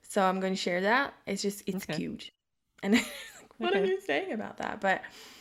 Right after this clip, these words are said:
Speaker 2: <laughs>
Speaker 1: I do feel like self-love has been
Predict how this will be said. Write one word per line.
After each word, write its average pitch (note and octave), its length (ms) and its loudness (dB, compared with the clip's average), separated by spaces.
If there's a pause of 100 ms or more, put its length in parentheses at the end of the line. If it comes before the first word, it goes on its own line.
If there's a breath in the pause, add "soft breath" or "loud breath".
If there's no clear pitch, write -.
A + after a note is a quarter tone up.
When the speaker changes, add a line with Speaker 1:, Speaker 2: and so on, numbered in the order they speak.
Speaker 2:
<laughs> F3+ 840 -8
Speaker 1:
I A3 120 8
do A3 200 0
feel A3+ 200 6
like G#3 180 6
self-love A3+ 1300 0
has G#3 380 -2
been G3 680 2